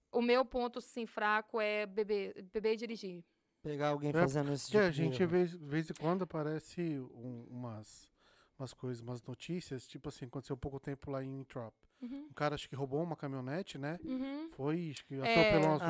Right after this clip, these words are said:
Speaker 3: deu um
Speaker 2: Ah,
Speaker 3: tiro nas
Speaker 2: tá.
Speaker 3: pessoas.
Speaker 1: É.
Speaker 3: Cara, umas brisas.
Speaker 1: Isso aí eu não, eu não sei o que aconteceu, eu não tava, eu não sou de Winthrop,
Speaker 3: Aham.
Speaker 1: mas é, muita gente do meu departamento foram nesse dia. Eu tava trabalhando, só que aí aconteceu, aí como a cidade é pequena e a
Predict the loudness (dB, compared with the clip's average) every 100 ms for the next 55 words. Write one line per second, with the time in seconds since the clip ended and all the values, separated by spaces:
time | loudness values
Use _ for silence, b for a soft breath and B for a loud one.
0 | 6 8 6 4 2 2 2 0 -2 -4
1 | -4 -2 0 2 2 2 -2 -8 _ -6
2 | -4 -2 -4 -6 -6 -8 -4 -2 2 4
3 | 4 0 -2 -2 -2 -2 -2 -2 -6 -4
4 | -4 -2 -2 -4 -6 -6 -6 -4 -2 -2
5 | -2 -2 0 2 0 0 0 0 -4 -10
6 | -4 -2 0 2 0 0 -4 -4 -4 -6
7 | -8 -8 -8 -8 -6 -2 -2 -2 -8 -12
8 | -8 -6 -6 -8 -8 -4 -2 -2 -2 2
9 | 4 4 2 -2 B B B B 0 0
10 | 0 0 4 4 2 -4 2 4 6 4
11 | 4 0 -4 -6 -2 -2 -2 -8 -4 -2
12 | 0 -2 0 -2